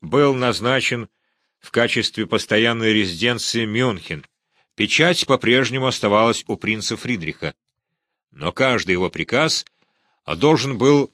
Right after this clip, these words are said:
заверяться или Нижнебаварским, или Пфальцским советом.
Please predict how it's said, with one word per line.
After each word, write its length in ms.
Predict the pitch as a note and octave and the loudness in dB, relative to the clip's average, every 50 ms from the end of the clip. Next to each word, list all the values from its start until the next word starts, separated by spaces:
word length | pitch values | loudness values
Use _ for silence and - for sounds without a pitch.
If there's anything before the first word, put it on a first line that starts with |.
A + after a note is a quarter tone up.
| _ _ | _ _
заверяться 840 | - - G2 A#2+ A#2+ A2 G#2 G#2+ A2+ B2 D3 D3 - - - C3+ C#3 | -10 -4 0 2 2 4 4 4 4 2 2 0 -2 -4 0 0 0
или 540 | - - C3 A#2+ A#2+ B2 B2 A#2+ A2 - _ _ _ _ _ _ - | 0 0 -2 0 2 4 4 2 2 0 _ _ _ _ _ _ -6
Нижнебаварским, 1040 | F#2+ B2+ C#3 A#2+ - C3 B2+ A#2 A#2+ A#2 A#2+ B2 C#3+ D3 C3+ - - - D3 C#3 - | -2 0 0 0 2 0 2 4 4 6 6 6 4 4 2 -2 -2 -2 -2 -2 -2
или 400 | - C3 B2 B2 B2+ - - _ _ _ _ - | -2 0 2 2 2 2 0 _ _ _ _ -20
Пфальцским 760 | - - - B2+ B2+ C3 B2 G2+ - - - - A#2 G2+ F#2 | -14 -6 0 2 2 4 2 0 -2 -6 -6 -4 -6 -4 -4
советом. 580 | - - G2 F2+ E2+ D#2 D2+ - - C2 _ | -2 -2 0 0 0 0 -2 -4 -12 -16 _